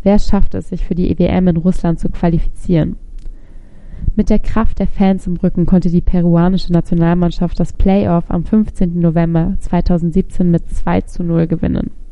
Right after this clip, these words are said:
Das Arbeitsministerium kündigte vorher sogar an, dass der Matchday zum Feiertag werden würde, wenn Peru die Qualifikation schaffe.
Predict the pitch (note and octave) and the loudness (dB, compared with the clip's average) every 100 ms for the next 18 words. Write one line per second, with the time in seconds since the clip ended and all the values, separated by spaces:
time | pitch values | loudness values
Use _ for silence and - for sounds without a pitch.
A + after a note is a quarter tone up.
0 | - - - - - - - - A3 - | -14 -12 -10 -10 -12 -14 -6 0 2 2
1 | A3 A3 F#3+ - F3+ F3 - - F#3 F#3 | 2 2 2 -2 -2 -2 0 2 2 2
2 | F#3 F#3 F#3+ F3+ - E3+ - F#3+ F#3+ E3 | 0 0 0 0 0 -2 0 2 2 0
3 | E3 E3 - E3 F#3+ F#3+ F3 F3 E3 F3 | -2 -2 0 0 0 -2 -2 0 2 2
4 | - - D#3+ - E3 - F#3 F3 - F#3 | 2 0 -4 -2 -4 -2 0 2 0 0
5 | - F3+ E3+ D#3+ F3+ F#3 G3 - - F3+ | -2 -2 -2 -2 -2 0 -4 -4 -2 0
6 | F3 E3 F3 D#3+ - E3 - - D#3+ - | 2 2 2 0 0 -2 -2 -2 -2 0
7 | G3 F#3 - D#3 - F#3+ | 0 0 0 -2 -4 -8